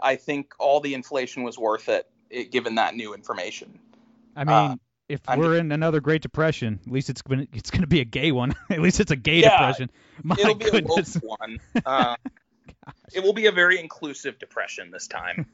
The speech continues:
Speaker 2: <laughs>
Speaker 1: so that'll be good. Uh, you know, we can all, the, the Hoovervilles and the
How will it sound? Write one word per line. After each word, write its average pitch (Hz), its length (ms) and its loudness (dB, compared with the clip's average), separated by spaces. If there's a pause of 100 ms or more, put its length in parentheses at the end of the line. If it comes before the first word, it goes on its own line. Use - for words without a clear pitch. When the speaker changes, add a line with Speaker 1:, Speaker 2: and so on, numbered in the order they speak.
(180)
Speaker 2:
<laughs> - 260 -20
Speaker 1:
so 143 60 0
that'll 147 260 4
be 123 100 -10
good. 101 300 -10 (300)
Uh, 110 320 -2 (240)
you 120 80 -16
know, 110 120 -8
we 120 120 -10
can 131 160 -10
all, 120 260 -4 (540)
the, 156 240 2
the 165 100 2
Hoovervilles 147 1000 -2
and 127 220 -4
the 117 260 2